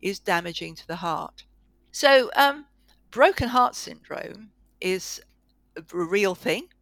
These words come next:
It's statistically true that you are more likely to die close to your spouse. Chances are approximately double soon after the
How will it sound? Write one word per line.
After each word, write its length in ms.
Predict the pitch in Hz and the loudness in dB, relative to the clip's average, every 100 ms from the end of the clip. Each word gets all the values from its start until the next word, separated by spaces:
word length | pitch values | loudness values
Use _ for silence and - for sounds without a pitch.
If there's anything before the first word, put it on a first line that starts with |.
| - | -8
It's 160 | 180 | -6
statistically 920 | - - - 277 262 - 233 - 208 | -6 -8 -4 -2 -2 -6 -10 -6 -6
true 360 | 202 - 180 233 | -6 -6 -6 -4
that 200 | 220 180 | -4 -6
you 380 | 175 185 185 180 - | -6 -8 -8 -10 -6
are 200 | 175 170 | -4 -4
more 320 | 170 196 240 | -4 -2 -2
likely 420 | 220 208 208 - 208 | 0 0 -2 -10 -14
to 120 | 156 | -10
die 580 | - 180 185 202 226 - _ | -2 -2 0 -2 -4 -10 _
close 340 | - 202 208 - | -4 -2 -2 -8
to 120 | 190 | -6
your 180 | 165 160 | -6 -6
spouse. 680 | - 185 165 190 - - - _ - - _ _ - | -4 0 0 0 -8 -10 -12 _ -20 -20 _ _ -8
Chances 580 | - 247 262 240 233 185 | 4 6 6 2 -10 -6
are 280 | 165 165 - | -6 -6 -8
approximately 800 | 170 _ - - - 165 - 165 | -14 _ -10 -8 -12 -12 -14 -6
double 480 | 190 190 233 277 269 _ _ _ _ | 0 0 -2 -6 -12 _ _ _ _
soon 360 | - - 196 185 | -14 -8 -6 -2
after 580 | 170 180 180 - 170 - _ | -2 -2 -6 -8 -8 -8 _
the 200 | 170 165 | -14 -12